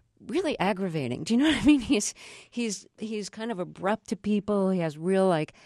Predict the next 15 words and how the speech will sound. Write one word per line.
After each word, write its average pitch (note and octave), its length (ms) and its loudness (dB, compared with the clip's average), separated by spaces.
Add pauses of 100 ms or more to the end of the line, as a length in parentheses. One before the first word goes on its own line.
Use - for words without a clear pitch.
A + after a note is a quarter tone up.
(220)
anger F#3+ 300 4
management E3+ 640 2
issues. D#3+ 680 -2 (320)
He's F3 160 -6
very G3 440 6
kind G3 220 -2
of F#3 80 -4
self-centered, E3+ 880 -2
very E3 300 -2
m-, E3+ 240 -4
much E3 280 -4
in E3+ 100 -2
his D3 140 -4
own F3+ 400 0
head, D#3 580 -4